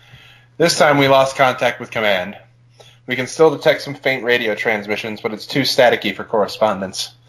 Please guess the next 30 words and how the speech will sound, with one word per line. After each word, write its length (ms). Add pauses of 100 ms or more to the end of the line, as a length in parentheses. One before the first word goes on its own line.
(480)
Obviously, 500
I 80
made 200
the 80
call 220
to 80
turn 260
back, 320
but 80
we 80
have 160
no 140
idea 300
how 120
bad 240
it 100 (100)
is. 220 (540)
It 80
could 120
take 200
weeks 360
to 80
get 140
out. 260 (920)
Fuck, 340
I 40
should 200
have 120
turned 220
back. 400